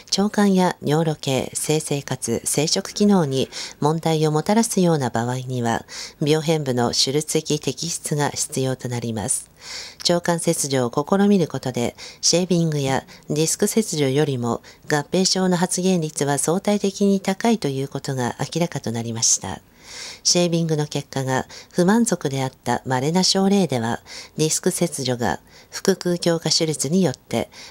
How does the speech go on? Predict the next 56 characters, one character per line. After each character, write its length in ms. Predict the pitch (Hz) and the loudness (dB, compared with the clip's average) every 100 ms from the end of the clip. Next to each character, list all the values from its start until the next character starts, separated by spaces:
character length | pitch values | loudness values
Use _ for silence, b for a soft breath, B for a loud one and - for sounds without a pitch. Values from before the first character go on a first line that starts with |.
| B | B
ま 100 | 151 | 0
た、 340 | 151 143 135 - | 2 -2 -2 -10
経 300 | - 170 127 - | -2 0 0 0
肛 180 | 156 196 | 0 2
門 180 | 208 | 2
的 260 | 196 190 - | 2 -2 0
な 180 | 180 151 | 0 2
ス 160 | - - | -2 2
テ 100 | 220 | 0
イ 80 | |
プ 120 | 226 185 | 0 0
ラ 120 | 151 | 0
ー 20 | |
に 160 | 131 123 | 0 -2
よ 80 | |
っ 40 | 120 | -4
て 320 | - 123 - | -4 -4 -4
行 200 | 127 131 | -4 -2
わ 220 | 147 147 | 0 0
れ 120 | 143 143 | 0 -2
る 80 | |
こ 120 | 139 135 | -4 -4
と 120 | 135 | -4
が 100 | 127 | -4
あ 60 | |
り 140 | 120 110 | -4 -6
ま 180 | 107 120 | -4 -4
す。 220 | - - _ B B B B B | -4 -10 _ B B B B B
部 140 | 175 185 | 2 4
分 160 | 214 | 4
切 320 | 220 247 240 214 | 2 0 0 2
除 140 | 180 | 2
は 200 | 151 143 | 2 0
重 240 | - 147 | 0 0
大 220 | 175 180 165 | 2 2 2
な 200 | 156 110 | 2 0
閉 220 | 135 151 | 0 -2
塞 320 | - 151 135 | -2 -4 -2
や 180 | 131 - B B - | 0 -2 B B -2
直 120 | 160 | -2
腸 380 | - - 175 135 143 | -2 -2 0 0 -2
S 200 | - 185 | 0 0
字 140 | 196 | 0
結 380 | - 180 - 135 | -2 -4 -2 -4
腸 100 | 110 | -4
接 300 | - 120 147 | -4 -2 -2
合 240 | 156 143 | 0 -2
部、 220 | 120 104 - B B - | -2 -4 -6 B B 0
ま 120 | 180 | 2
た 140 | 202 | 2
は 160 | 180 156 | 2 2
S 240 | 156 - 175 | 0 -2 -2
字 160 | 175 | -2
結 360 | - 175 - 147 | 0 -2 0 -2
腸 120 | 135 | -2
に 220 | 127 123 | -2 -4